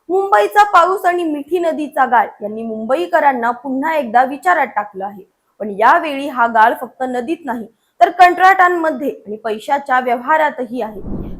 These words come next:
डिनो मोरियाच्या चौकशीतून काय निष्पन्न होतं, हा घोटाळा कुठपर्यंत जाणार आणि सर्वात महत्त्वाचं, मुंबईकरांना येत्या पावसाळ्यात तरी पाण्यातून वाट काढावी लागणार नाही ना, या प्रश्नांची उत्तरं मिळायला अजून वेळ आहे.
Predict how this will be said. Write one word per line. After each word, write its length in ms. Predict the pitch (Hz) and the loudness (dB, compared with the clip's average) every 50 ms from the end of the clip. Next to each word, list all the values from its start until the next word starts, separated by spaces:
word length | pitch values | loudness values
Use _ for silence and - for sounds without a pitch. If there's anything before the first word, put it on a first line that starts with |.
| - | 0
डिनो 280 | 269 339 359 370 415 453 453 | 0 2 2 4 4 4 4
मोरियाच्या 500 | 440 403 381 370 370 349 339 339 339 339 | 4 2 2 2 2 2 0 2 2 0
चौकशीतून 760 | 339 339 330 302 302 254 - 330 339 - 320 - - 320 320 330 | 0 2 0 0 0 0 -6 -8 -6 -8 -10 -10 -10 -8 -8 -2
काय 200 | - 302 320 339 | 2 2 2 2
निष्पन्न 440 | 349 339 302 - - - 302 302 285 | 2 -4 -8 -10 -6 -6 -4 -4 -4
होतं, 400 | 294 302 330 294 - - 185 - - _ - | -6 -6 -6 -6 -6 -6 -8 -8 -10 _ -6
हा 80 | 208 208 | -6 -6
घोटाळा 560 | 208 208 226 233 226 226 262 262 247 233 247 | -4 -4 -8 -6 0 4 4 6 6 6 4
कुठपर्यंत 760 | 262 262 - 339 320 330 - - 403 349 349 339 330 320 330 | 2 0 -6 -10 -10 -8 -4 0 0 0 2 0 -4 -4 -6
जाणार 380 | 339 285 330 311 254 208 202 - - - - - - - | -4 0 0 0 0 -2 -6 -10 -12 -18 -18 -16 -10 -4
आणि 160 | - 349 392 440 | -2 0 0 0
सर्वात 520 | - 453 392 381 381 370 392 415 415 349 | 4 6 6 6 8 6 6 4 4 2
महत्त्वाचं, 560 | 349 392 392 311 311 302 269 254 254 - 202 - - _ _ _ _ - | -2 0 0 0 0 0 -2 -2 -2 -4 -10 -10 -10 _ _ _ _ -4
मुंबईकरांना 840 | 311 359 370 370 359 403 440 466 440 403 381 381 349 339 320 311 302 | 0 0 2 4 4 4 2 4 4 6 6 6 6 4 2 0 -2
येत्या 300 | 311 302 302 302 - 311 | -2 -4 -4 -2 -2 -2
पावसाळ्यात 600 | 311 311 294 277 262 269 269 311 339 330 330 311 320 320 294 | 0 2 2 2 2 2 0 0 2 2 4 2 0 0 -2
तरी 140 | 269 285 | -2 -2
पाण्यातून 600 | 277 269 - 277 254 262 277 285 277 277 302 285 254 | -2 -2 0 0 0 0 -2 -4 -6 -6 -8 -4 0
वाट 200 | 240 247 269 302 302 - | 2 4 4 2 2 2
काढावी 360 | 320 294 294 330 320 294 302 | 2 2 2 2 -2 -2 2
लागणार 340 | 294 269 262 269 277 277 285 285 | 2 2 2 2 0 -2 -2 -2
नाही 280 | 285 277 294 294 320 | -4 -6 -6 -6 -8
ना, 120 | 294 247 - _ _ _ _ _ - | -8 -8 -10 _ _ _ _ _ -8
या 80 | 214 208 | -8 -8
प्रश्नांची 580 | 208 208 208 233 - - 277 302 349 339 349 | -6 -6 -12 -12 -10 -6 -4 -4 -4 -4 -4
उत्तरं 460 | 349 330 320 _ - 320 294 285 285 | -6 -6 -6 _ 2 2 4 4 2
मिळायला 500 | 294 302 285 269 254 254 247 240 254 254 | 0 -2 -2 0 0 2 2 2 2 4
अजून 280 | 247 233 226 226 277 294 285 | 2 2 0 -2 -6 -8 -4
वेळ 180 | 294 302 262 208 | -2 -2 0 0
आहे. 180 | 202 208 196 | 0 -2 -6